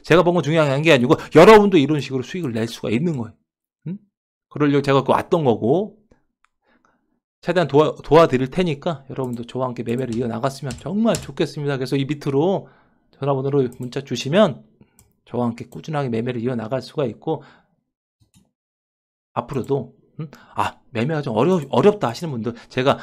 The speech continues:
매수, 매수, 항상 매수 주체 파악함-, 하는 거 아, 말씀드리죠. 그래서 매수 주체마다 어떤 식으로 매매 전략을 짜야 되는지 다 알려드리잖아요. 아, 그래서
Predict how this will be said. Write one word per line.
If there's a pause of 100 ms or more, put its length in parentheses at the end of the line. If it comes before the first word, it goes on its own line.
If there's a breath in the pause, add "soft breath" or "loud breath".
(120 loud breath)
매수,
매수,
항상
매수
주체
파악함-, (120)
하는
거
아,
말씀드리죠.
그래서 (200 loud breath)
매수
주체마다
어떤
식으로 (160 loud breath)
매매
전략을
짜야
되는지
다
알려드리잖아요.
아,
그래서